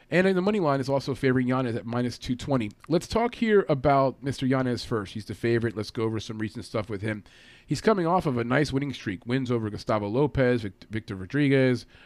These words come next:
uh, Brady Huang, Kyle Estrada, Michael Rodriguez. You don't know those names, right? I know. That's the thing here. Yanez has looked good in his fights, but he hasn't really been tested. He's not been in there with any elite fighters.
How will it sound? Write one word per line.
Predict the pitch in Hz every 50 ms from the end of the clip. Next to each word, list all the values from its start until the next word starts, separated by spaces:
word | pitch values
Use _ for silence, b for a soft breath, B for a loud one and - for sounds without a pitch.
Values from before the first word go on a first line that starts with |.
| B -
uh, | - 95 95
Brady | 92 107 113 107 101
Huang, | 92 101 104 120 135 143 143 139 135 131 127
Kyle | 123 - 113 104 92 90
Estrada, | - - - - 143 135 135 135 131 127 127
Michael | 113 107 107 104 - 101
Rodriguez. | 101 101 101 123 131 131 131 127 123 117 - b b b b b b b b b b b b b b b b b _ _
You | - 127
don't | 127 135
know | 131 127
those | 123 120 107
names, | 113 110 101 92 92
right? | 104 104 107 92 - _ _ - _ _ _ _ -
I | 101
know. | 101 104 95 87 - - _ _
That's | - 123 120 -
the | 120
thing | - - 131 127 110
here. | 113 107 104 - -
Yanez | 113 120 143 180 240 269 247
has | 220 135 120
looked | 135 165 156 104 - -
good | 123 139 156
in | 139 120
his | 120 101 -
fights, | - 131 117 101 87 -
but | - 107
he | 107
hasn't | 107 110 117 147 156 160 143 165 160 -
really | 107 127 131 131 123
been | 104 101 120 117 110
tested. | 95 - - 110 - - - 85
He's | 95 92
not | 107 127 131 127
been | - 139
in | 127
there | 131 127
with | 123 123
any | 123 120
elite | 110 107 107 110 120 117 101
fighters. | - - 107 104 101 101 98 92 -